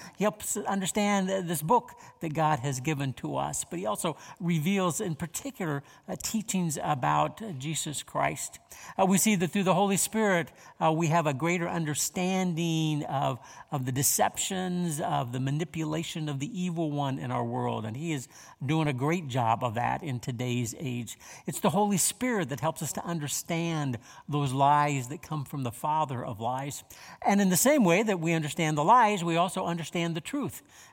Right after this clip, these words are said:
Uh, the Holy Spirit is the one that reveals to us all truth. And so a great advocate, a great, uh, part of the Godhead to have there beside us as we go through life. Well, as we looked at these things so far, we, we've been talking about things we really want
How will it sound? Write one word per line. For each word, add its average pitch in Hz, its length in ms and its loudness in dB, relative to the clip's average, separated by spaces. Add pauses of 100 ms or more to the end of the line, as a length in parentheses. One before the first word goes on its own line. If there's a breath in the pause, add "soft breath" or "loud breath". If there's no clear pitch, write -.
Uh, 165 80 -2
the 139 100 0
Holy 185 220 0
Spirit 185 300 -2
is 156 80 -4
the 160 80 -2
one 170 160 0
that 160 80 -4
reveals 151 460 -2
to 175 200 -6
us 165 160 -2 (120)
all 165 640 -4
truth. 143 380 -8
And 143 120 -2
so 165 180 4 (280 loud breath)
a 170 100 4
great 202 640 2
advocate, 175 760 2
a 147 80 -2
great, 160 380 -4 (220 loud breath)
uh, - 340 2 (120)
part 190 220 0
of 160 80 -4
the 165 40 -4
Godhead 156 380 0
to 147 80 -2
have 156 340 -2 (280 loud breath)
there 151 180 0
beside 151 460 2
us 131 140 -4
as 123 140 -6
we 131 120 -4
go 131 220 -2
through 127 280 -8
life. 131 460 -4 (400 loud breath)
Well, 208 100 8
as 185 100 6
we 226 80 6
looked 294 220 4
at 214 80 2
these 233 180 2
things 214 220 2
so 285 160 6
far, 170 240 4
we, 185 160 2
we've 180 220 0
been 175 100 0
talking 185 300 2
about 175 260 2
things 175 180 -2
we 165 120 0
really 170 180 0
want 170 220 0